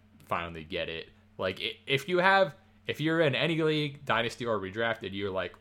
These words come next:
wanting to go after E T N, do it before this weekend, 'cause, like, this is his best shot to go off that he's had this year.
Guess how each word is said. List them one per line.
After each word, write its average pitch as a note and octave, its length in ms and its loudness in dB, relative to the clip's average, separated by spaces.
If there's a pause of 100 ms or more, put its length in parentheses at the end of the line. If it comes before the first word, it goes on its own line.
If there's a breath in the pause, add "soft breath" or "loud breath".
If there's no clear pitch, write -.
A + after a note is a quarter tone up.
(140)
wanting E2+ 260 -6
to F#2 60 -8
go F2 180 -6
after E2+ 220 -8
E F2 120 -12
T F#2 220 -8
N, F2 180 -6
do B2+ 220 4
it D3+ 80 6
before C3 340 2
this G2+ 180 -2
weekend, A2+ 580 -2
'cause, F#2+ 260 -4
like, F2 300 -6 (560)
this G3 200 6
is F3+ 120 8
his D3+ 140 4
best G#2+ 300 4
shot A2 240 4
to A2 80 -6
go G2 280 0
off F#2 440 0 (460)
that G2+ 120 0
he's F2+ 140 -6
had F2 240 2
this E2+ 200 -8
year. D2+ 280 -10